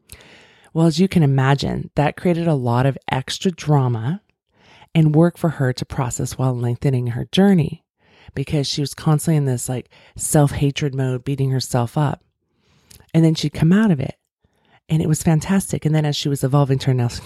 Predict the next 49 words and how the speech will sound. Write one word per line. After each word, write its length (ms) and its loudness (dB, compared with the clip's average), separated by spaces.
<laughs> 140 -6
next 360 -4
level, 280 -2
she'd 220 -4
go 140 0
back 280 -2
a 60 4
bit, 280 2
not 180 4
as 160 2
much, 320 0
not 160 0
as 140 -2
indulgent. 600 0
And 120 0
then 100 2
she'd 200 -2
come 180 0
out 160 4
of 80 -2
it, 160 -2
and 140 -4
she'd 160 0
evolve 340 0
to 100 -4
this 180 -2
next 260 -2
level. 380 -2
She 160 2
would, 200 4
and 320 -2
often 340 2
she 140 2
would 100 4
try 140 2
to 100 4
convince 400 -2
me 120 2
that 120 -2
she 120 -8
preferred 500 -4
to 80 -4
live 220 2
in 100 0
this 160 -4
land 200 2
of 80 2
apathy. 480 0
Like, 300 -4